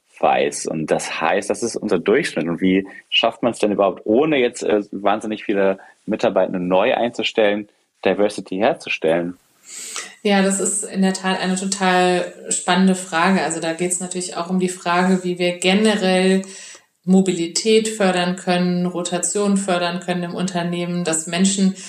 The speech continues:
Speaker 2: ihr gewohntes Terrain verlassen und vielleicht in ein anderes Land mal gehen und dort dann selber ja auch international sind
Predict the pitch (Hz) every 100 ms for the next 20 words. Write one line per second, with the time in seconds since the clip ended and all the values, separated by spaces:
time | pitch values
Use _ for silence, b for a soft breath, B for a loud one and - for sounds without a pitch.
0 | B B - 190 180 180 175 220 202 -
1 | 175 175 185 196 196 - - 165 180 196
2 | 262 320 359 - 175 170 - - - 175
3 | 170 170 180 175 175 185 214 247 226 202
4 | 190 190 170 175 170 180 175 170 160 196
5 | 208 202 190 185 190 196 196 196 196 214
6 | 208 208 196 220 320